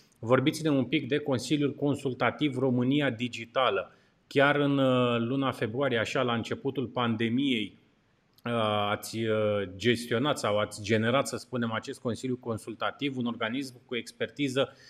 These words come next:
în digitalizarea economiei, în dezvoltarea comunicațiilor, cam în tot ce am vorbit noi în ultimele șaizeci de minute aproape. Spuneți-ne un pic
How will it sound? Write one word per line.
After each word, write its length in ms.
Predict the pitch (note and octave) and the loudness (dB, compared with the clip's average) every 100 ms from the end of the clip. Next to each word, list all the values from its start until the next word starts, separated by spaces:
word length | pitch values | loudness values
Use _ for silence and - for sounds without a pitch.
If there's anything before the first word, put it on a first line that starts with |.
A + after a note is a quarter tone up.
| - - | -20 -2
în 200 | A#2+ A#2 | 0 2
digitalizarea 880 | B2 G#2 A2+ A#2 G#2+ F#2+ C3+ D#3+ D#3 | 0 0 0 0 0 0 2 4 2
economiei, 640 | D3 C#3+ C#3 C#3+ C#3+ B2+ | 0 -4 -2 0 0 -2
în 80 | A#2 | -2
dezvoltarea 540 | A#2 G#2+ G2 D#3 D#3 | -4 -4 -2 0 0
comunicațiilor, 840 | - C#3 C#3 B2+ C#3+ C#3 C3+ C#3 C3 | -4 -10 -14 -8 -6 -6 -4 -4 -4
cam 440 | C#3+ C#3+ C#3+ C3+ - | -4 -2 -2 -4 -10
în 120 | C3+ | -4
tot 240 | C3 D#3+ | 2 2
ce 140 | - D3+ | 2 0
am 140 | C#3 | 0
vorbit 380 | B2+ B2+ C#3 - | 0 -2 -4 -2
noi 280 | C3 C3+ A#2+ | 0 0 0
în 80 | A2+ | -2
ultimele 540 | A#2+ C3 B2 A#2 A#2 A2+ A2 G#2+ G#2+ G2+ - _ - _ - | -8 -6 -4 -2 -2 0 0 2 2 0 -4 _ -20 _ -10
șaizeci 460 | - B2 A#2+ B2+ | 4 6 6 2
de 100 | A2+ | 2
minute 380 | A2+ A2 B2+ B2+ | 0 0 0 2
aproape. 720 | G#2+ - C3 D#3 D#3 D#3 D#3 - - - _ | 2 0 0 0 6 6 6 0 -20 -20 _
Spuneți-ne 600 | - C#3 D3+ D#3+ D#3+ D#3 | -8 0 0 2 0 4
un 220 | C#3+ B2+ | 4 2
pic 440 | - D#3 D#3 - | 2 2 0 -12